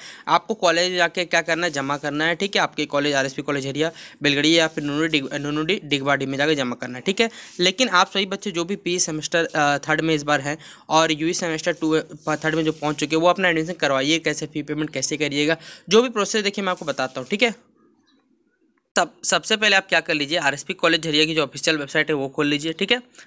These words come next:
अ, लिंक आपको डि-, वीडियो के डिस्क्रिप्शन बॉक्स में या फिर आप Google में डायरेक्ट सर्च कर लीजिए, मिल जाएगा आपको। ठीक है, आपको क्या करना है, सबसे पहले देखिए नीचे जाना है।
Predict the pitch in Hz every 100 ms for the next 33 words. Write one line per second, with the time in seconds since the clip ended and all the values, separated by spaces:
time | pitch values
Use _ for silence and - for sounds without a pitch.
0 | _ - 151 151 185 180 - 160 170 156
1 | 143 151 160 147 139 151 185 180 180 226
2 | 208 208 202 170 156 175 170 160 175 180
3 | - 180 208 180 123 120 120 139 170 233
4 | 226 _ - - - 180 180 226 214 214
5 | 214 220 202 - 208 208 190 190 190 143
6 | 170 160 160 185